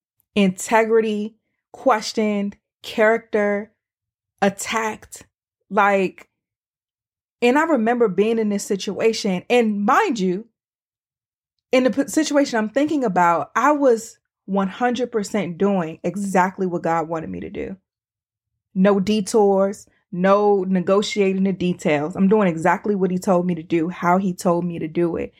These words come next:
And this exact situation brought me this level of persecution. And it frustrated me so much.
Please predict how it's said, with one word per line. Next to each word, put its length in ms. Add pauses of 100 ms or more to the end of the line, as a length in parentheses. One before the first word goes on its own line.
(260)
And 220
this 300
exact 400
situation 640
brought 460 (340)
me 480 (340)
this 320
level 420
of 160
persecution. 920 (580)
And 160
it 140
frustrated 840
me 180
so 540
much. 520